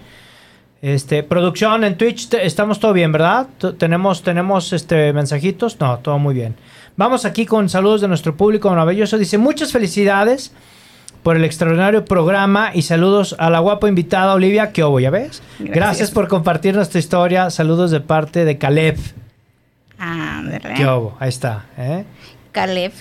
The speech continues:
Speaker 2: ¿ya sabes quién es Caleb?
Speaker 1: Sí, totalmente.
Speaker 2: <laughs>
Speaker 1: Dice, "Hola, mi nombre es Adriana Trujillo Tecillo".
Speaker 2: Sí.
Speaker 1: Dice, "Para felicitar a Olivia
Speaker 2: Del
Speaker 1: Covarrubias
Speaker 2: D F
Speaker 1: y a ustedes por tenerla ahí mucho más éxito", dice.
Speaker 2: Hola, Adi.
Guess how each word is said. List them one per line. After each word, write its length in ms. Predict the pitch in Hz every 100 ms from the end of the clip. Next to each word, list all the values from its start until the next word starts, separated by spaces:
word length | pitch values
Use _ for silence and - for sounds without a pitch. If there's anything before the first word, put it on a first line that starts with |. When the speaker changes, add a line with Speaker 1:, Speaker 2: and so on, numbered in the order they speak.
| -
Speaker 2:
¿ya 100 | 214
sabes 180 | 226 -
quién 160 | 233
es 100 | 240
Caleb? 260 | - 285 453
Speaker 1:
Sí, 560 | - 135 135 156 226 233 -
totalmente. 800 | 135 139 135 143 151 - 220 - - - -
Speaker 2:
<laughs> 400 | - - - -
Speaker 1:
Dice, 300 | 170 143 175 190
"Hola, 320 | 214 226 247
mi 160 | 202 202
nombre 320 | 226 226 233
es 100 | 233
Adriana 460 | 196 196 208 233
Trujillo 720 | 226 180 - 226 214 208 214 233
Tecillo". 840 | - 160 - 254 254 208 233 302 -
Speaker 2:
Sí. 60 | 165
Speaker 1:
Dice, 260 | 139 160
"Para 240 | 151 156 151
felicitar 420 | 165 139 - 185
a 40 |
Olivia 280 | 185 185 185
Speaker 2:
Del 100 | 185
Speaker 1:
Covarrubias 640 | 160 147 160 160 175 208 -
Speaker 2:
D 40 | - - - _
F 80 | 151
Speaker 1:
y 40 |
a 40 | 156
ustedes 320 | - 175 170
por 160 | 180 165
tenerla 400 | 151 151 151 156
ahí 200 | 151 160
mucho 320 | 160 151 156
más 320 | 143 143 139 156
éxito", 680 | 147 139 - 131 131 117 107 - 135
dice. 120 | 165
Speaker 2:
Hola, 220 | 208 196 180
Adi. 260 | - 190